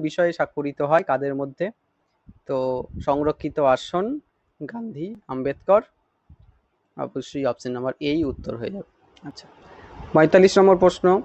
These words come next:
দাদাভাই নৌরোজির ড্রেইন থিওরি, মানে সমস্ত সম্পদ গঙ্গা থেকে টেমসে চলে যাচ্ছে, মানে কলকাতা থেকে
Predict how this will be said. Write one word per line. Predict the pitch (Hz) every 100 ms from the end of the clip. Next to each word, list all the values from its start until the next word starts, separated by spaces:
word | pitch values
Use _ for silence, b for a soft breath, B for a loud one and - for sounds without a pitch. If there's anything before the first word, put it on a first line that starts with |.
| - _ _ _ _ _ - _ _ _ _ _ _ -
দাদাভাই | 151 143 165 175 190 165
নৌরোজির | 151 170 147 151 185 - _ - _ _ _ 143 131
ড্রেইন | 160 180 208 220 185
থিওরি, | 139 123 113 147
মানে | 139 147 143 - -
সমস্ত | 170 185 190 - 190 -
সম্পদ | 147 151 165 139 - _ _ _ _ -
গঙ্গা | 147 160 170 180 180
থেকে | 185 185
টেমসে | 156 160 160 131
চলে | 131 123
যাচ্ছে, | 120 - 135
মানে | 139 131 -
কলকাতা | 143 139 143 160
থেকে | 170 160